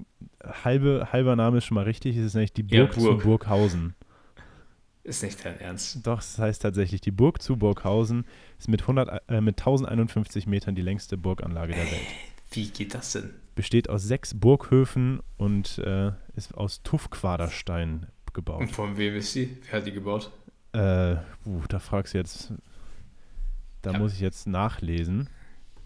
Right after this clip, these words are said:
Speaker 1: Das kann ich gleich gerne mal nachliefern,
Speaker 2: Burg
Speaker 1: während
Speaker 2: zu
Speaker 1: wir
Speaker 2: Burghausen, das liefere ich jetzt nach.
Speaker 1: Alles klar.
Speaker 2: Die wurde tatsächlich ta-, im Jahr tausendeinundfünfzig, ähm,
Speaker 1: Nee.
Speaker 2: erbaut. Doch.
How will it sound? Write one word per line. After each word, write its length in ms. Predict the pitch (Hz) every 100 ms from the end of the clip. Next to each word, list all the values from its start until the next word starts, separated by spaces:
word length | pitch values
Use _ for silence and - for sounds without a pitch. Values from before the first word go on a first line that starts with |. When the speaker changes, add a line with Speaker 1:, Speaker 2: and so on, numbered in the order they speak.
| - - -
Speaker 1:
Das 160 | -
kann 140 | - 113
ich 100 | -
gleich 220 | 98 92
gerne 200 | 95 98
mal 380 | 92 90 90 98 104
nachliefern, 500 | 92 101 107 151 160
Speaker 2:
Burg 40 |
Speaker 1:
während 160 | 90 175
Speaker 2:
zu 240 | 139 135
Speaker 1:
wir 80 | 85
Speaker 2:
Burghausen, 800 | 123 123 123 - 98 107 107 139
das 160 | 131 127
liefere 240 | 113 -
ich 120 | 117
jetzt 220 | 104 -
nach. 360 | - 65 123 - - - -
Speaker 1:
Alles 260 | 92 82
klar. 360 | - 87 92 127 - - - - - - - - - - - - - - - - -
Speaker 2:
Die 100 | 127
wurde 160 | 165
tatsächlich 420 | 165 139 185 190 -
ta-, 140 | -
im 160 | 165 147
Jahr 300 | 135 135 -
tausendeinundfünfzig, 2250 | - 123 175 226 208 233 440 - - - - - - 131 160 180 180 165 165 - 98 98 - - - - -
ähm, 640 | - 90 87 90 90 - - - - - - -
Speaker 1:
Nee. 60 | 107
Speaker 2:
erbaut. 580 | 92 82 87 120 214 - - - - - - -
Doch. 320 | - - -